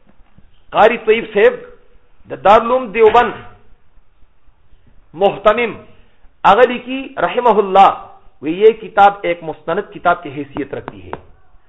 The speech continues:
د شیخ الحدیث زکریا رحمۃ اللہ علیہ تقریض، ابو الحسن ندوی، د فاضل دارالعلوم دیوبند ضمیر احمد صاحب یو میاشت پورې دا کتاب کتلی دی، دا ټیک دی. عبدالرحیم لاجپوری صاحب، او هغوی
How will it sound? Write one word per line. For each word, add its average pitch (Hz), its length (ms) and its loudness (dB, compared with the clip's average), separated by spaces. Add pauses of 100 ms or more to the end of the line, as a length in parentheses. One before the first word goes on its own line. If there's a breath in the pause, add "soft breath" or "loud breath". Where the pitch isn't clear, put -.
(280)
د - 20 -16 (100)
شیخ 190 180 -4
الحدیث 208 340 -2
زکریا 226 300 2
رحمۃ 220 240 2
اللہ 208 180 2
علیہ 214 160 0
تقریض، 202 260 -8 (200)
ابو 185 160 0
الحسن 202 320 0
ندوی، 220 480 -4 (580 soft breath)
د 160 40 -2 (160)
فاضل 214 400 4
دارالعلوم 240 360 2
دیوبند 226 380 -2
ضمیر 220 180 2
احمد 240 240 -2 (100)
صاحب 226 140 -4 (180)
یو 294 160 8
میاشت 262 440 4
پورې 247 240 -4
دا 214 40 4 (100)
کتاب 214 240 0
کتلی 190 260 -4
دی، 175 120 -2
دا 175 180 4
ټیک - 140 -18
دی. 90 120 -18 (640)
عبدالرحیم 226 520 2
لاجپوری 240 440 0
صاحب، 226 160 4 (580)
او 139 120 -2
هغوی 220 200 2